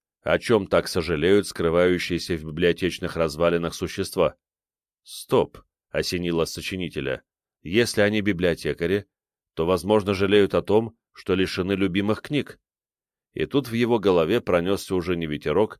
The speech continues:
а настоящий чувственный вихрь. Слов по-прежнему не было, но Васюта сумел уловить несколько образов. Это и впрямь были книги, заваленные, разорванные, вымокшие, сгнившие,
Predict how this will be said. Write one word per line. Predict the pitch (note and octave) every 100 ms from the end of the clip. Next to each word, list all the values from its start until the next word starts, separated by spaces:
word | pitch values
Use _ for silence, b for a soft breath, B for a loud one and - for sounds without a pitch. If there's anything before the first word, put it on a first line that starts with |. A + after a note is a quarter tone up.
| _ _ _
а | D2
настоящий | E2 D#2+ D#2+ D#2 A2+ A2 A#2+
чувственный | - G#2+ - G#2 A2
вихрь. | B2 A2+ E2+ - _ _ _ _ _ _
Слов | - D2 G#2 C#3
по-прежнему | C#3+ B2+ F#2+ G2+ G2 G#2
не | F#2 D#2
было, | C#2+ D#2+ F#2 _ _ _ -
но | F2+ G2
Васюта | G2+ - C3 C3
сумел | - G#2+ A2
уловить | A2 F2+ F#2+ E2+ G2 -
несколько | E2+ E2+ - F2+ G2+
образов. | G#2 E2 D2 C2 C2 - _ _ _ _ _ -
Это | F2 G2
и | G2
впрямь | - G#2+ G2+
были | E2+ F#2 F2+
книги, | - A2 D#2 C#2 B1+ _ _ _ -
заваленные, | C#2+ E2 D2+ A2+ A2+ G#2+ G2+ F#2
разорванные, | F2 D#2+ F#2 G#2 G2 F#2+ F#2 F2+ F2 _
вымокшие, | C#2 F2+ A2+ A2 - G2+ F2+
сгнившие, | D#2 D#2+ F#2 G#2 - F#2+ F#2